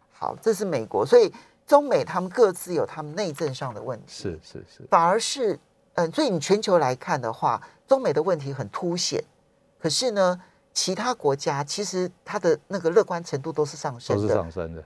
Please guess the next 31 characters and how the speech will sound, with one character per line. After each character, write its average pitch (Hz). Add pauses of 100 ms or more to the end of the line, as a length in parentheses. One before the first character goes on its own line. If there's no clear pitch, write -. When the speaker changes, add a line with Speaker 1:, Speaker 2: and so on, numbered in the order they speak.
Speaker 1:
台 175
湾 214
也 151
上 143
升， 139
日 202
本 139
也 107
上 127
升。 101 (160)
Speaker 2:
对， -
对， -
Speaker 1:
哦， 104
反 135
而 175
是 202
只 185
有 143
中 156
美 143
都， 117
Speaker 2:
对， -
Speaker 1:
都， 120
都 117
受 95
到 107
影 92
响。 -
Speaker 2:
对， 95
对， 92
对。 92